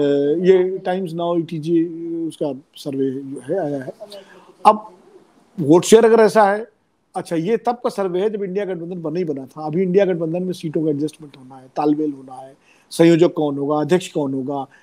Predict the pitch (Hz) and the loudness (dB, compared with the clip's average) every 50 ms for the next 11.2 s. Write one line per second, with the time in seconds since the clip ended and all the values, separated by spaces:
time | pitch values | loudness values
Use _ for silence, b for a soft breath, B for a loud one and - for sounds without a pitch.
0 | b _ - 170 180 196 180 185 190 180 185 180 165 170 160 156 160 156 160 147 | b _ 2 4 4 6 4 4 4 4 4 2 2 2 2 2 2 0 0 0
1 | - 156 151 143 143 139 139 156 151 151 165 165 190 190 175 175 170 156 175 170 | 0 0 0 2 0 0 0 0 2 4 4 4 4 6 6 4 4 4 0 -2
2 | 170 160 147 - - 156 143 139 139 135 135 143 143 135 - _ _ _ _ _ | -2 -4 -4 -4 -4 -2 -2 -2 -4 -4 -6 -8 -10 -10 -12 _ _ _ _ _
3 | _ - 180 175 185 214 202 196 - _ _ _ - 208 208 240 - - 185 185 | _ 0 2 4 4 4 2 -2 -8 _ _ _ -6 -4 -2 -4 -2 0 0 0
4 | 220 247 185 - 220 202 214 208 180 202 220 214 196 185 196 190 185 180 180 214 | 0 0 -4 -6 -6 -6 -4 -4 -4 -4 -2 0 0 0 0 -2 -4 -4 -2 -2
5 | 208 185 175 180 175 156 180 180 165 160 165 175 190 190 175 156 160 160 160 165 | -2 0 0 -2 -4 -2 2 4 4 6 6 6 6 4 4 2 0 0 -2 -2
6 | 165 160 165 156 175 160 160 160 156 196 196 202 180 165 165 165 170 170 160 147 | -2 -2 -4 -4 -4 -6 -6 -8 -10 -8 -6 -6 -6 -6 -8 -10 -12 -12 -12 -14
7 | 151 - b b b b - 156 156 208 226 226 330 311 269 208 170 165 160 156 | -14 -16 b b b b 2 6 6 6 6 6 4 6 6 6 6 4 4 2
8 | 151 156 185 247 - 262 247 226 208 170 151 151 160 190 b b b b b - | 2 0 0 0 0 0 0 0 0 0 0 -2 -4 -8 b b b b b -8
9 | 311 349 - - _ - 285 285 285 254 214 202 285 302 - - - 202 202 190 | -8 -8 -8 -4 _ 4 4 4 4 2 0 2 0 0 -2 -4 -4 -2 0 2
10 | 208 208 185 196 180 175 196 185 190 185 185 175 165 170 185 180 170 160 139 147 | 2 2 2 0 -2 -2 -2 -2 -2 -4 -4 -4 -4 -4 -2 -2 -2 -2 -2 -2
11 | 180 202 202 | -4 -6 -8